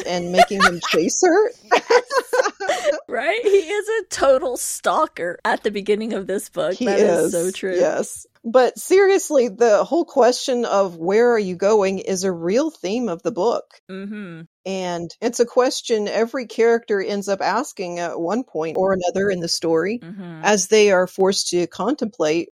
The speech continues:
Speaker 1: where they're going in life, in their careers, as well as their personal and spiritual beliefs.
Speaker 2: Yeah, I totally agree. There is a literal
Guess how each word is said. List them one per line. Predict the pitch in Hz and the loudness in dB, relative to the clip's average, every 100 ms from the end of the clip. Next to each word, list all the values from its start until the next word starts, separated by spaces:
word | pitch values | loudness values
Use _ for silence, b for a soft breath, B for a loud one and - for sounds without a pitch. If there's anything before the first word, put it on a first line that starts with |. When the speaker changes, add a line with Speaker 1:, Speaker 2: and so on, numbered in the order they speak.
| _ | _
Speaker 1:
where | 156 160 | -2 0
they're | 175 | 0
going | 170 170 220 214 | 2 2 4 2
in | 208 | 2
life, | 180 175 185 277 - 180 | 2 4 4 2 0 -6
in | 175 | -4
their | 160 160 | -4 -6
careers, | - 165 160 165 190 285 349 - - - | -6 -4 0 2 2 0 -2 -6 -8 -6
as | 170 170 | -6 -4
well | 175 170 170 | -2 2 2
as | 165 | 0
their | 151 151 | -2 -4
personal | - 160 170 - 165 175 190 - | -2 -4 -4 -6 -4 -2 -4 -4
and | 175 170 | -4 -2
spiritual | 240 - 359 - 180 | -4 -4 -4 -2 -2
beliefs. | 151 95 117 - - - - _ | 0 -2 -2 -2 -2 -4 -10 _
Speaker 2:
Yeah, | 277 226 175 170 - | -4 0 0 -2 -6
I | 196 | -6
totally | 196 214 190 185 | -2 0 0 0
agree. | 180 180 170 170 | -2 -2 -2 -2
There | 202 208 | -2 0
is | 226 285 330 - | 2 0 -2 -4
a | - 208 208 190 - | -4 -2 -2 -4 -6
literal | 170 202 220 226 220 220 226 233 | -6 -4 -2 -2 -2 -2 -4 -10